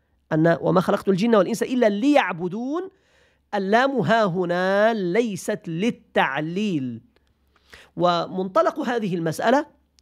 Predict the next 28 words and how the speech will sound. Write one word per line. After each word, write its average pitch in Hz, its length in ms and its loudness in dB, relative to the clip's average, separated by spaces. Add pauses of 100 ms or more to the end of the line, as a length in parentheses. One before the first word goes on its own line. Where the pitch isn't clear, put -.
(120)
وسيكون 170 440 0
نقاشنا 170 420 0
فيها 156 220 -4
لغويًا 170 500 0
الآن، 147 480 -2 (260)
منطلق - 360 0
هذه 233 260 0
المسألة، 190 400 -4
فقط 220 280 -8
أريد 214 220 -2
أن 196 120 -2
أبين 214 340 0
المنطلقات. 170 600 -6 (720)
آه، - 180 -4 (420)
تعليل 240 480 2
أفعال 190 340 -4
الله 160 240 -6
سبحانه 139 340 -10
وتعالى، 135 420 -12
هل 233 180 0
أفعال 247 320 0
الله 240 220 -2
سبحانه 208 400 -4
وتعالى 165 440 0
تعلل 220 760 0 (360)
كما 185 180 2
يقول 185 220 2
المعتزلة، 175 600 0